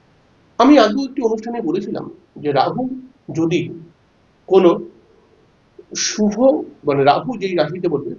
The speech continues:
বসবে সেই রাশির অধিপতি যদি জন্মছকে ভালো থাকে তাহলে রাহুও ভালো ফল দেবে এবং সেই রকম রাহু হঠাৎ মানুষের ভাগ্য ফিরিয়ে দেয়,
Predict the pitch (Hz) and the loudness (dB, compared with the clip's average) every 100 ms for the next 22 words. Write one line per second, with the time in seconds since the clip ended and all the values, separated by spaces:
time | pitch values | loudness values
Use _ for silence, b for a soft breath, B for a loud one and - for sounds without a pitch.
0 | 143 151 - 151 - _ _ _ - - | -4 -4 -2 -8 -8 _ _ _ -8 2
1 | 208 240 165 156 - 226 - 151 151 208 | 2 4 2 0 -4 -4 -2 0 0 0
2 | 208 202 175 175 160 139 151 165 175 147 | -2 -2 -2 0 -2 0 -2 -4 -6 -4
3 | 151 165 - - _ _ - - 131 123 | -4 -6 -12 -18 _ _ -10 -4 2 4
4 | 139 147 220 202 220 220 226 214 285 294 | 4 4 2 4 0 0 -2 -4 -6 -10
5 | - _ 151 165 165 170 170 208 311 220 | -14 _ 2 4 4 4 4 6 4 4
6 | 156 139 120 - - _ - 180 262 262 | 2 0 -6 -10 -20 _ 0 4 4 4
7 | 202 180 185 151 135 135 165 151 143 170 | 0 -2 -2 -4 -4 -6 -8 -6 2 4
8 | 202 | 4